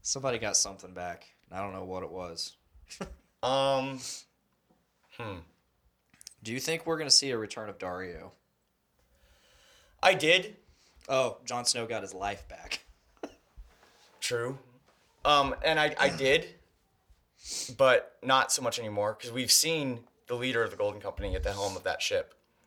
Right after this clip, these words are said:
Speaker 2: and it wasn't Daario. Or at least it certainly didn't
Speaker 1: Doesn't
Speaker 2: fucking
Speaker 1: need to
Speaker 2: look
Speaker 1: be,
Speaker 2: like
Speaker 1: he doesn't
Speaker 2: him.
Speaker 1: need to be the leader.
Speaker 2: True.
Speaker 1: He
Speaker 2: That's
Speaker 1: can just
Speaker 2: true.
Speaker 1: be there.
Speaker 2: Um, there's a lot of
Speaker 1: His,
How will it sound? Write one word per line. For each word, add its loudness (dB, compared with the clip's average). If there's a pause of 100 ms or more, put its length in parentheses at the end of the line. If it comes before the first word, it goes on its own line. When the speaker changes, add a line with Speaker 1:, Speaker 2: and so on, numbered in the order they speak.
(200)
Speaker 2:
and 0 (380)
it 6
wasn't 2
Daario. 0 (280)
Or 6
at 6
least 2
it -4
certainly 4
didn't -4
Speaker 1:
Doesn't 2
Speaker 2:
fucking 0
Speaker 1:
need 0
to 6
Speaker 2:
look 4
Speaker 1:
be, -6
Speaker 2:
like 2
Speaker 1:
he 0
doesn't 0
Speaker 2:
him. -8
Speaker 1:
need -10
to -10
be -18
the -20
leader. -10 (460)
Speaker 2:
True. 2 (200)
Speaker 1:
He -8
Speaker 2:
That's 0
Speaker 1:
can 4
just 0
Speaker 2:
true. 0 (100)
Speaker 1:
be -16
there. -6 (100)
Speaker 2:
Um, 2 (440)
there's 2
a 6
lot 8
of 0 (320)
Speaker 1:
His, 2